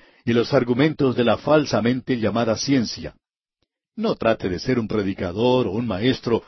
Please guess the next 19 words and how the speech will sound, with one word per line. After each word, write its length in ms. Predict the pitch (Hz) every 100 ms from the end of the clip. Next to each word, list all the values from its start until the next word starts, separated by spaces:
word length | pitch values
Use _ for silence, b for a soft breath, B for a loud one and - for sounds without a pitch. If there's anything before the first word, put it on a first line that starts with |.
| -
o 120 | 127
un 140 | 147
creyente 680 | - 107 95 131 117 117 -
intelectual. 760 | - 127 107 95 - 180 143 - _ _ _ _ _ _ _ _ _ _ _
Y 80 | 120
en 80 | 127
el 80 | 135
versículo 500 | 135 131 190 165 131
veintiuno 520 | 104 95 120 143 123
prosigue, 580 | - 92 131 117 110 - _ _ _ _ _
"La 200 | 104 95
cual, 480 | - 101 123 175 165
profesando 640 | 131 117 101 - 117 104
algunos, 560 | 87 85 160 147 127 b b
se 180 | - 131
desviaron 580 | 107 85 90 143 202 180
de 120 | 160
la 120 | 147
fe. 360 | - 139 90